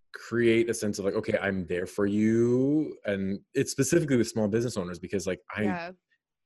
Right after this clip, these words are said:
Speaker 2: Well, that's that
Speaker 1: some
Speaker 2: community engagement piece, right?
Speaker 1: Exactly. And I'm just gonna see, h-, hopefully that works. Like, and I just wanna actually engage people and be like, "Hey,"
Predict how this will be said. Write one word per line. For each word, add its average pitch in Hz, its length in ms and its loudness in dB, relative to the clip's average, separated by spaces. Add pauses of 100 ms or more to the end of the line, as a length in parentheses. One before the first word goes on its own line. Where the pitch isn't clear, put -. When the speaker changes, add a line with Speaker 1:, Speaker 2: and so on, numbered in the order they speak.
(600)
Speaker 2:
Well, 220 80 -6
that's 233 260 2
that 247 200 -2
Speaker 1:
some 233 120 0
Speaker 2:
community 190 400 -2
engagement 165 600 -8
piece, - 380 -14
right? 101 440 -10
Speaker 1:
Exactly. 95 680 -2
And 107 120 0
I'm 104 100 2
just 107 140 0
gonna 120 100 4
see, 110 140 0
h-, 95 60 2 (180)
hopefully 120 320 0
that 92 140 2
works. 95 420 0
Like, 95 160 -2
and 95 160 0
I 95 80 0
just 90 200 -8
wanna 98 180 0
actually 92 260 -4
engage 87 340 -2
people 82 280 -4
and 85 100 -6
be 90 60 -2
like, 87 140 -2
"Hey," 98 340 0